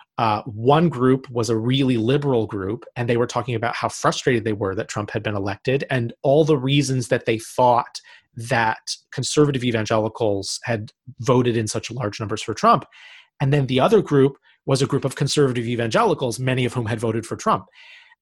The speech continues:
And the reason that the progressive group thought the conservative evangelicals were voting for Trump was not, uh, largely the reasons that the conservative evangelicals gave for why they said they voted for Trump. And I thought, "Boy, these two groups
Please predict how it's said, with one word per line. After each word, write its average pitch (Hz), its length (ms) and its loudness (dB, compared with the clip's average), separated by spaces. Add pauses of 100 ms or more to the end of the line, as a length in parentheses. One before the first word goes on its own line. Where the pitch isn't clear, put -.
And 147 340 2 (140)
the 143 200 2
reason 175 840 2 (120)
that 143 460 -2
the 127 760 -2 (160)
progressive 165 540 0
group 135 380 -2 (120)
thought - 400 0
the 170 80 -6
conservative 123 420 -4
evangelicals 113 580 -4
were 117 60 -6
voting 110 220 -4
for 107 100 -10
Trump 104 300 -10 (300)
was 135 180 4
not, 160 440 6 (600)
uh, 135 80 0
largely 117 400 0
the 120 100 -2
reasons 123 440 -4
that 117 180 -2
the - 80 -10
conservative 117 480 0
evangelicals 117 680 0
gave 113 640 2 (220)
for 123 160 -2
why 117 200 0
they 190 180 2
said 120 180 -2
they 107 100 -4
voted 107 300 -8
for 110 120 -8
Trump. 104 300 -10
And 143 120 -2
I 135 80 0
thought, 147 260 -2
"Boy, 233 160 0
these 190 220 -2
two 202 220 -2
groups 170 460 -2